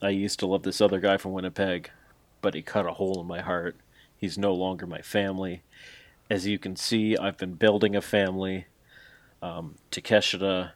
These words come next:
I want to continue to build this family. You're on a bit of a losing streak, but I want to invite you into the Don Callis family." And Chris Jericho says, "Baby, I'm Chris Jericho. I don't, I don't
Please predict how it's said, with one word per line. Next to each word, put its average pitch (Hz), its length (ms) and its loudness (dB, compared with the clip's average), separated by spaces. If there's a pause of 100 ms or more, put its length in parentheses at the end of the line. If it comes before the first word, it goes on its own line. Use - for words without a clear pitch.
(320)
I 101 80 -6
want 95 200 -2
to 90 60 -6
continue 104 440 -2
to 95 100 -2
build 90 260 -2
this 90 160 -8
family. 87 520 -4 (680)
You're 110 280 6
on 120 140 8
a 110 40 2
bit 110 160 4
of 101 100 2
a 104 40 -2
losing 98 360 -4
streak, - 360 -8
but 95 100 -2
I 95 60 0
want 98 300 -2
to 107 120 0
invite 95 320 0
you 90 300 -4 (160)
into 98 260 -8
the 90 120 -6
Don 90 380 -4
Callis 82 400 -8
family." 80 460 -8 (460)
And 98 80 -10
Chris - 200 0
Jericho 90 400 0
says, 78 380 -8 (680)
"Baby, 104 300 4
I'm 110 140 -2
Chris - 220 -2
Jericho. 95 580 0 (280)
I 92 120 -4
don't, 104 480 2 (580)
I 104 80 4
don't 120 300 8